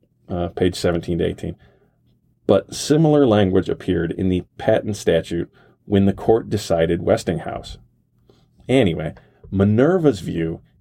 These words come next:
is untenable because it would foreclose applying in patent cases a whole host of common law preclusion doctrines,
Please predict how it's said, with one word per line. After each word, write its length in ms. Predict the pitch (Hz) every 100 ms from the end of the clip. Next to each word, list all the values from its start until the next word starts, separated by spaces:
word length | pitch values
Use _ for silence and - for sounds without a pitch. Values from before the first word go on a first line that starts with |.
| -
is 240 | 101 - _ _ 104
untenable 720 | 117 117 135 131 - 82 -
because 380 | 95 - 98 -
it 160 | 107 104
would 160 | 107
foreclose 640 | - 113 104 - 117 143 131
applying 600 | - - 95 90 92 -
in 260 | 101 87 - -
patent 380 | - 110 - 92
cases 460 | - 85 82 85 - - _ -
a 40 | 98
whole 260 | 110 127
host 480 | - - 151 139 -
of 100 | 82
common 320 | - 90 85
law 200 | 85 87
preclusion 500 | - - 123 135 90
doctrines, 560 | 85 85 - 82 80